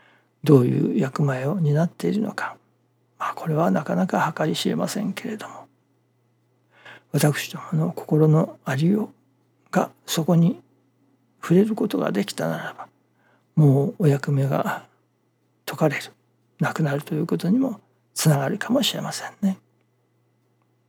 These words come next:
そこに感じる、これは教祖様でしたか。「大地のうちにおいて、天地の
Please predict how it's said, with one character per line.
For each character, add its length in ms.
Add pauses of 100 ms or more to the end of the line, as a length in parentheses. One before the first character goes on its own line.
(1600)
そ 200
こ 160
に 200
感 300
じ 180
る、 160 (1500)
こ 140
れ 60
は 540 (580)
教 180
祖 120
様 300
で 100
し 140
た 140
か。 360 (1900)
「大 200
地 200
の 120
う 80
ち 180
に 120
お 120
い 60
て、 240 (1300)
天 200
地 180
の 180